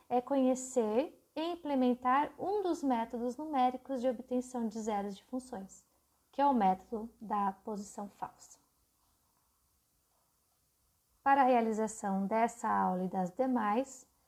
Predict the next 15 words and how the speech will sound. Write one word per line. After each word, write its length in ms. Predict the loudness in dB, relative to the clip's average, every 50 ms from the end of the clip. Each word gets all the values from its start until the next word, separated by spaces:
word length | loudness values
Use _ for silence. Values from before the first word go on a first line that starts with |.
| _ _ _ _ -6
nós 140 | -4 -2 -2
vamos 200 | 0 0 0 -2
utilizar 640 | -2 -4 -6 -6 -4 -2 -2 2 4 6 6 6 6
a 60 | 4
plataforma 640 | 2 0 -2 -2 -2 -4 -4 -2 -2 0 2 2 2
Moodle, 480 | 2 2 0 0 -2 -4 -6 -8 -8 -10 -12 _ _ _
que 120 | _ -2
já 160 | 4 6 6 6
é 140 | 6 6 2
uma 180 | 0 -2 -2
plataforma 840 | -2 -2 -2 -2 -2 -4 -6 -8 -6 -4 -4 -2 -2 -2 -2 -4 -6 -12 _ _ _ _
que 80 | -10 -8
vocês 360 | -6 -6 -4 -2 -2 -2 0
estão 540 | -2 -4 -6 -6 -6 -4 -4 -2 -4 -4 -6 -8 -14 _ _ -6
familiarizados. 1040 | -4 -2 -2 -2 -2 -2 -2 -4 -6 -6 -6 -6 -8 -8 -12 _ -20 -20 -20 -20